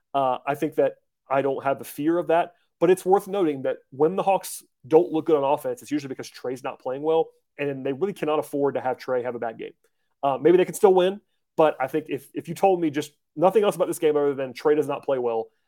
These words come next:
the Hawks probably aren't favored at that point if Trae doesn't play well. So keep that in mind. But the Hawks are, you know,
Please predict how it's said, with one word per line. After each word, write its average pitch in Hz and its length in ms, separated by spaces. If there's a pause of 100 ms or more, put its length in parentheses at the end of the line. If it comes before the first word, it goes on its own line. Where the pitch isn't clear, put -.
(460)
the 139 100
Hawks 147 200 (220)
probably 139 200
aren't 131 160
favored 120 280 (120)
at - 100
that 120 120
point - 240
if - 100
Trae 131 100
doesn't 113 140
play - 140
well. - 140 (100)
So 135 280 (680)
keep 175 120
that 170 100
in 165 60
mind. 139 280 (380)
But 151 100
the 147 60
Hawks 156 260
are, 147 400
you 151 80
know, 147 200